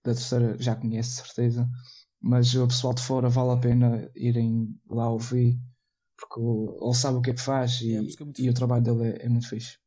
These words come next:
Speaker 2: Tua recomendação?
Speaker 1: A minha recomendação, epá, eu estive a pensar e t-, e tava, tava um bocado de, indeciso também, mas acho que vou recomendar a cena do,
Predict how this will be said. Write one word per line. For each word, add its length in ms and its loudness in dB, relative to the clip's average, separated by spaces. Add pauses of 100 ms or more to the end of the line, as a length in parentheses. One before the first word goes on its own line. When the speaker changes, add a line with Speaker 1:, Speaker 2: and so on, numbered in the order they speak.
(100)
Speaker 2:
Tua 140 -8
recomendação? 580 -6
Speaker 1:
A 40 -2
minha 180 2
recomendação, 560 0
epá, 180 -2
eu 40 0
estive 200 0
a 40 -2
pensar 300 0
e 40 2
t-, 120 -6
e 40 -6
tava, 380 0
tava 160 -2
um 60 -2
bocado 320 -4
de, 140 -2 (180)
indeciso 440 2
também, 180 2
mas 120 2
acho 160 -2
que 80 -20 (640)
vou 120 0
recomendar 640 0
a 60 0
cena 260 0
do, 640 2